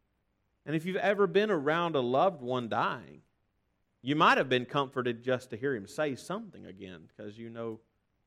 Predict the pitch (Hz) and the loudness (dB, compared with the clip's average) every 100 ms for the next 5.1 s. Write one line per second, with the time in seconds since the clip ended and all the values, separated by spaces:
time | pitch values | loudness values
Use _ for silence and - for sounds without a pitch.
0 | _ _ 117 113 139 123 143 131 95 80 | _ _ -18 -10 -10 -6 -4 -4 -8 -14
1 | - _ - _ _ _ - 104 147 _ | -18 _ -20 _ _ _ -14 -12 -12 _
2 | _ _ _ _ _ _ _ 104 98 98 | _ _ _ _ _ _ _ -12 -12 -12
3 | 123 _ - 123 151 143 - - 214 180 | -20 _ -6 -4 -2 -4 -8 -6 0 0
4 | 139 - - _ _ _ _ 131 117 110 | -2 -12 -20 _ _ _ _ -4 0 0
5 | 101 | -2